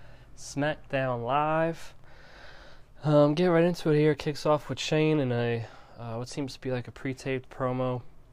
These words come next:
up on the old Titantron there. Shane talking about, uh, you know, The Undertaker coming back, that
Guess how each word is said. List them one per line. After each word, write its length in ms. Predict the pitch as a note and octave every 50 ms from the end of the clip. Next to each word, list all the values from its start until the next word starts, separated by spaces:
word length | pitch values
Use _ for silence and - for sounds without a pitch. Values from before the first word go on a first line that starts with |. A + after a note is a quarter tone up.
| - - - - - - - - - - - -
up 140 | B2 -
on 140 | B2 A#2 A2+
the 100 | A#2 A#2+
old 180 | A#2+ A#2+ A#2+ A#2+
Titantron 640 | - - C#3 C#3 B2+ C3 A#2+ - C#3+ C#3 C3+ C3+ C3
there. 340 | B2+ B2+ B2+ C3 C3 B2+ A#2 - - - - - - - - - - - - - - -
Shane 320 | - - - B2 B2 B2+
talking 380 | A#2+ - B2 A#2+ A#2 - A#2+ A#2
about, 340 | A#2 A2 A2 A2 G#2+ G#2+
uh, 360 | G#2 G#2 G#2 G2+ G2+ G2+ G2 G2 G2+ - - - - - - - - - - - - - - - - - - - - - - - - - - - - - - -
you 80 | B2+ B2+
know, 140 | A#2 A#2 A#2
The 80 | B2
Undertaker 420 | B2+ C3 C3 B2 - C3+ B2+ A#2+ B2
coming 320 | - - C#3 C3 B2 A#2+
back, 360 | A#2+ A#2+ A#2+ A#2+ A#2+ - -
that 220 | - G#2+ G#2+ -